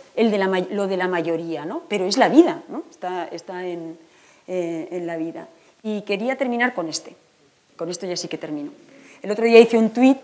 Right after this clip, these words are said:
me ha pasado una cosa muy graciosa, es que el otro día hice un tuit porque, y decía que iba a relacionar este texto tan sesudo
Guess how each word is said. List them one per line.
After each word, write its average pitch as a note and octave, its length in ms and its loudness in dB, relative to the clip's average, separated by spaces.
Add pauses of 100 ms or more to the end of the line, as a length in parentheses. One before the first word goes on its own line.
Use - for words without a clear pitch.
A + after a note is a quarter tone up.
(540)
me G#3 100 -2
ha G#3 40 -4
pasado C4+ 220 2
una C4 120 6
cosa A3 180 4
muy A3 140 4
graciosa, G3+ 360 2
es G3 100 -2
que A#3+ 80 0
el A#3+ 60 4
otro A#3 120 -2
día A#3 180 0
hice A#3 140 -4
un A#3+ 140 -6
tuit B3+ 260 -8 (140)
porque, F#3 440 -10 (200)
y F#3+ 100 -10
decía F#3+ 340 -4
que G#3 100 -4
iba A#3+ 280 2
a G#3+ 160 -4
relacionar G#3 580 -4
este A3+ 200 -6
texto A#3+ 340 -4
tan A3+ 160 -8
sesudo C4 520 -2